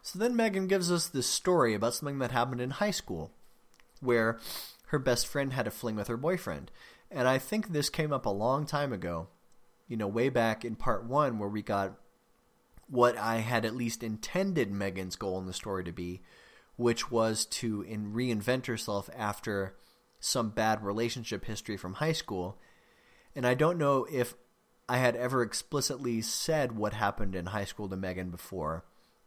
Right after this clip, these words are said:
but now we get the story that her best friend had a fling with her boyfriend, and before that, Megan had almost had sex with another guy. She was afraid he was gonna cheat on her,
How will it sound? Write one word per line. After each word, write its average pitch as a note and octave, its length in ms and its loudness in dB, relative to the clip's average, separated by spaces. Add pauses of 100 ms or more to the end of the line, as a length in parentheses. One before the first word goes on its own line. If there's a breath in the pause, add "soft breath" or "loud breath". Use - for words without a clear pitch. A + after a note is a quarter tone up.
but A#2 120 -2
now A#2 220 2
we B2 120 2
get A#2+ 200 -2
the G#2+ 100 -6
story F2+ 500 -2 (960)
that A#2 100 -6
her A2 80 2
best B2 240 2
friend B2 140 -4
had G#2 100 -2
a G2 40 -2
fling A2+ 180 -2
with G2+ 100 -4
her F#2+ 60 -4
boyfriend, D#3+ 600 -2 (920 soft breath)
and A2 500 0
before F3+ 420 2
that, G#2+ 220 2
Megan A2 320 0
had G#2 160 -2
almost C3 460 -2
had G#2 160 -2
sex - 260 -6
with G2+ 100 -4
another F#2+ 280 -6
guy. F#2+ 540 -2 (500)
She A#2+ 260 -4
was G#2 160 -4
afraid G#2+ 320 -2
he G#2 80 -2
was G2 100 -4
gonna E2+ 220 -8
cheat C#3+ 420 -8
on C#3 220 -2
her, D3 360 -2